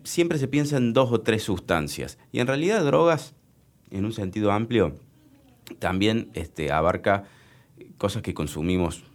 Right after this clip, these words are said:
con bastante frecuencia. Y este libro las aborda, como es l-, la cafeína, el alcohol, el, el cigarrillo, y también, por supuesto, drogas duras. Este, también aborda la heroína o el polvo de ángel. Y lo interesante es que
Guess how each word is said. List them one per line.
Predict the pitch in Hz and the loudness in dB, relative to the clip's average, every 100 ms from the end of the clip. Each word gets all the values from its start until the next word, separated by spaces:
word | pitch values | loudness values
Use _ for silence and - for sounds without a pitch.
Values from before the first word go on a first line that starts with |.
| - | -18
con | - 76 | -6 -4
bastante | 71 - 87 87 | -4 -4 -6 -2
frecuencia. | 82 - 64 64 82 | -4 -2 -6 -6 -6
Y | 92 | -4
este | 127 143 | -2 0
libro | 123 139 135 | 2 4 2
las | 87 78 | 2 0
aborda, | 80 76 71 80 101 - - - | 0 0 -2 -6 -6 -14 -20 -6
como | 95 92 90 | -2 -2 0
es | 98 85 | -4 -2
l-, | 87 71 82 | -4 -4 -4
la | 80 | -4
cafeína, | 80 82 98 110 107 98 | -4 -2 2 2 2 2
el | 87 | 0
alcohol, | 82 82 98 98 92 90 | 0 2 4 6 4 0
el, | 69 76 73 73 | -2 -2 -4 -8
el | 80 | -6
cigarrillo, | 87 82 80 90 90 87 95 - - - - | -2 0 0 0 -2 0 -2 -2 -20 -20 -6
y | 113 | 0
también, | 117 120 165 | 0 2 0
por | 175 | 0
supuesto, | 120 110 123 139 | -4 -2 0 2
drogas | 110 110 107 | 2 2 0
duras. | 139 120 73 - | 0 0 0 -4
Este, | 62 76 73 67 65 | -10 -10 -8 -10 -6
también | 76 90 92 | -4 -2 0
aborda | 85 90 | 0 2
la | 82 | 0
heroína | 78 82 110 110 92 82 | 2 2 2 0 0 -2
o | 78 | -4
el | |
polvo | 76 90 85 | 0 2 2
de | 82 | 2
ángel. | 85 85 82 80 71 69 - - - - | 2 0 -4 -6 -6 -8 -20 -20 -20 -14
Y | 127 | -4
lo | 135 | 0
interesante | 143 147 160 208 220 214 - | 2 2 2 0 0 -2 0
es | 147 | -2
que | 147 156 185 | 0 0 0